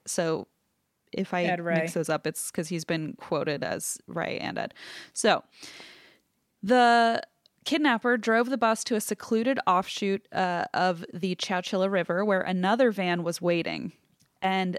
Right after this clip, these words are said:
Speaker 1: the
Speaker 2: God.
Speaker 1: men then forced Ed and the children into both vans at gunpoint.
Speaker 2: Ugh.
Speaker 1: A-, yeah, and they forced the children to jump from the bus into the vans so that they wouldn't leave behind any footprints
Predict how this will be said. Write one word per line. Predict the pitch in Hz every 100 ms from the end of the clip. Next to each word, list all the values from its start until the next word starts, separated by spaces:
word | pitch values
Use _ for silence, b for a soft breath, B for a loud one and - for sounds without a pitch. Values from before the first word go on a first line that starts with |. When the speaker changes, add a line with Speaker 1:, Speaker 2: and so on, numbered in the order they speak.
| -
Speaker 1:
the |
Speaker 2:
God. | 185 180
Speaker 1:
men | 202 226
then | 214 202
forced | - - 233 294 -
Ed | - 202 196 -
and | 190 190
the | 233
children | - 214 185 175
into | 170 170
both | 170 175 180 -
vans | 180 180 165 160 165
at | - 180
gunpoint. | - 156 151 - - - - - _ B B B
Speaker 2:
Ugh. | 208 196 180 - -
Speaker 1:
A-, | 202 196 - _
yeah, | 170 175 - -
and | 202 202
they | 196 185 -
forced | - - 247 190
the | -
children | 240 233 208 214
to | 196 - 196
jump | 160 - 196 202 349 - - -
from | - 240
the | 220
bus | 180 214 208 202 - -
into | 220 254
the | 269 226
vans | 190 165 165 170 - - _ _
so | - 208
that | 196 196
they | 196
wouldn't | 190 214
leave | 190 190 185
behind | 190 185 180
any | 165 160
footprints | - 185 - 160 - -